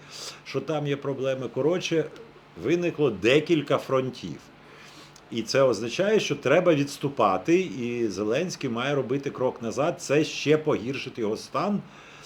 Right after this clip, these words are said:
тому що всі будуть казати, що він слабкий. Ну, як ми з вами говорили, е,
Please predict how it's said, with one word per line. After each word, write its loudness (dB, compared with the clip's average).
тому 0
що -2
всі -6
будуть -4
казати, -2
що -6
він -4
слабкий. -4
Ну, 4
як 0
ми 0
з 0
вами 2
говорили, 2
е, 0